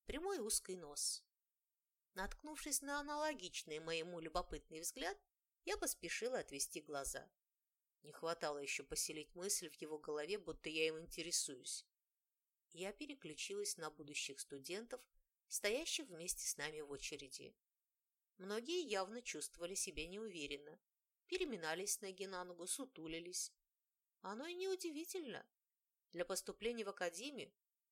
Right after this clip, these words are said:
требовался магический уровень не ниже среднего. Не все сегодня останутся в замке счастливыми первокурсниками.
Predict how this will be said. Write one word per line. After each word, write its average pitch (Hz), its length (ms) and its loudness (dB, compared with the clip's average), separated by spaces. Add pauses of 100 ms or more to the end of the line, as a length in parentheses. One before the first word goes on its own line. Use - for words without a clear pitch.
(160)
требовался 359 520 6
магический 262 640 2
уровень 247 440 -2
не 214 140 -4
ниже 196 260 -2
среднего. 156 640 0 (580)
Не 349 160 0
все 233 220 4
сегодня 156 480 4
останутся 151 560 0
в 147 60 -4
замке 208 400 -2
счастливыми 156 680 2
первокурсниками. - 1040 -4